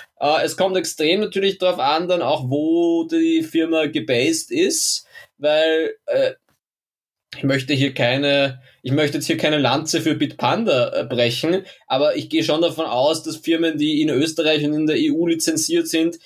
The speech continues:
im Falle einer Insolvenz wahrscheinlich greifbarer sind als Firmen, die auf den Cayman Islands lizenziert sind. Also das kann natürlich schon auch eine Rolle spielen.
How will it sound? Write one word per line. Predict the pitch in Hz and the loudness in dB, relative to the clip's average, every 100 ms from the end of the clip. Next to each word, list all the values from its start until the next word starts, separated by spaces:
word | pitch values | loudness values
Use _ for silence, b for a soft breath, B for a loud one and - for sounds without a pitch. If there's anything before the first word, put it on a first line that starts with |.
| B | B
im | 143 143 | -4 -4
Falle | 131 139 156 | 0 0 2
einer | 151 151 | 2 0
Insolvenz | 147 151 156 143 123 156 | -2 -2 0 2 0 0
wahrscheinlich | 156 143 156 156 | -2 0 0 -2
greifbarer | 127 113 135 147 - 147 147 | -2 0 0 0 -2 2 2
sind | 147 147 147 160 | 0 0 -2 0
als | 143 147 - | 0 0 -2
Firmen, | 151 160 156 151 135 b b - | -2 0 2 0 -4 b b -2
die | 156 165 156 - | 2 2 0 -2
auf | 127 143 - | 0 0 0
den | 156 147 | -2 -2
Cayman | - 135 156 123 | 0 0 0 0
Islands | 139 208 143 123 | 0 0 -2 -2
lizenziert | 127 120 123 113 - 117 | -4 -2 -2 -2 0 0
sind. | - 117 | 0 -2
Also | 110 120 | 0 0
das | 123 - | 0 -2
kann | 143 | 0
natürlich | 147 139 156 151 | 0 0 -2 -2
schon | - 156 | -2 -2
auch | - 151 202 | 0 0 2
eine | 160 123 | 0 0
Rolle | 107 107 107 | 0 0 -2
spielen. | - 113 - | -6 -8 -8